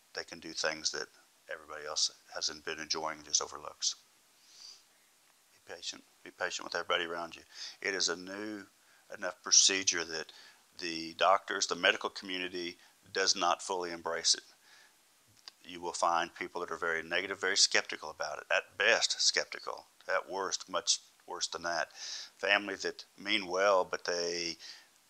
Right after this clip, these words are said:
they don't have the same interest as you would as a parent. And so if, if they don't agree with you,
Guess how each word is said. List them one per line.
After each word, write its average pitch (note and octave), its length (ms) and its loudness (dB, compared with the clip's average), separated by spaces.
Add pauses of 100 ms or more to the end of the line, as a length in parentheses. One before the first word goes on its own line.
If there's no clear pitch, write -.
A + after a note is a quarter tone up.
(1120)
they F2+ 340 4
don't F#2+ 240 4
have F2+ 340 6
the E2+ 180 0
same F#2 480 4
interest E2 420 0
as E2+ 180 2
you E2+ 140 -4
would E2+ 140 -4
as E2 120 2
a - 60 -4
parent. E2 500 -6 (200)
And D#2+ 120 -4
so E2 440 8 (760)
if, - 380 -8 (100)
if E2+ 260 -6
they F#2+ 140 6
don't F#2+ 320 -2
agree F#2 380 2
with E2+ 320 -4
you, E2 160 -6